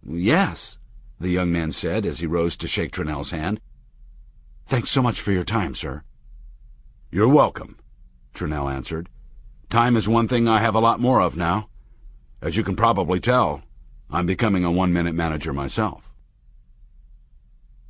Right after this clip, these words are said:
As the young man left Trunell's office,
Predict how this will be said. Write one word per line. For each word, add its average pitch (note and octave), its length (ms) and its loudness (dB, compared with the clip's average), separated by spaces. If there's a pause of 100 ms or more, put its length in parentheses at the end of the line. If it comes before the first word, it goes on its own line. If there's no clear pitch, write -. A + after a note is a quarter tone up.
(1300)
As A2 220 0
the A#2+ 120 2
young F3 200 4
man B2+ 240 4
left G2+ 240 0
Trunell's F2+ 360 0
office, F2 460 -2